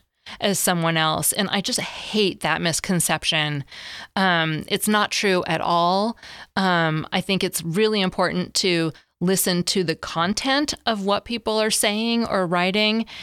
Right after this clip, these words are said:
and not dismiss everything they're saying because they used a wrong word here or there. Um, it's just, it, it, it's just not true. <laughs> And I guess that another big misconception is that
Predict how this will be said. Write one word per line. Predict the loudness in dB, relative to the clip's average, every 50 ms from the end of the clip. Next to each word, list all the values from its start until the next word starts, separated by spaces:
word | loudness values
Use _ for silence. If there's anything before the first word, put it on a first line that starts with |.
| -14 -14 -12 -6 -2
and | 0 2 4 4 4
not | 4 4 2 2 0 -2 -4 0
dismiss | 2 2 2 2 2 2 2 4 2 0 -2 0 2
everything | 2 2 2 2 0 0 2 2 2 4 4 2 2 0 -2 -4 _ -14 -20 -20 -20 -12 -4
they're | 0 2 4 4 4 2
saying | 2 2 2 4 4 4 4 4 2 2
because | 0 0 -2 0 2 2 4 4 2 0 -2 -4
they | -2 0 0
used | 0 0 0 0 0 2
a | 0 0
wrong | 2 2 0 2 2
word | 2 2 2 2 2 0 -2 -6 -10 _ -2
here | 0 2 2 2 0
or | 0
there. | 0 0 0 0 0 -2 -2 -4 -8 -10 _ -2
Um, | 0 2 2 2 2 0 0 -2 -6 -8 -12 -16 -14 -6 -4
it's | -4 -2 -2 0
just, | 0 0 0 0 -2 -6 -8 -10 -8 -4 -2
it, | -2 -2 -4 _ _ _ -8
it, | -8 -6 -2 0 -2 -2 -2 -2 -4
it's | -4 -2 0 0
just | 0 0 0
not | 0 0 0
true. | 0 0 0 0 0 -2 -2 -4 _ -4 -4
<laughs> | -4 -2 2 2 2 2 2 0 -2 -2 -6 -6 -4 -4 0 2
And | 2 4 4
I |
guess | 4 2 2
that | 2 2 2
another | 2 2 2 4 2 2
big | 2 2 0 2
misconception | 0 0 0 0 0 0 2 2 0 0 0 -2 0 0
is | 0 0 0
that | 2 2 0 0 -2